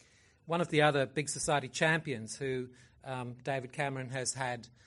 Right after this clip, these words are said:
during his two years, um, Nat Way, a young social entrepreneur, uh, liked to use the metaphor of a coral reef to describe big society. The coral reef, um,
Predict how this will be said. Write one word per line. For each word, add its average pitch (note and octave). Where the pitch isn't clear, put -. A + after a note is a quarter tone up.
during C#3
his C3
two -
years, C3
um, B2
Nat C#3
Way, C3
a A#2
young B2
social C#3
entrepreneur, C3
uh, C3+
liked D3+
to D3
use C3+
the C3
metaphor C3
of A2+
a A2+
coral C3+
reef C#3
to C#3+
describe B2
big B2
society. C3+
The C#3
coral C#3+
reef, C#3+
um, B2+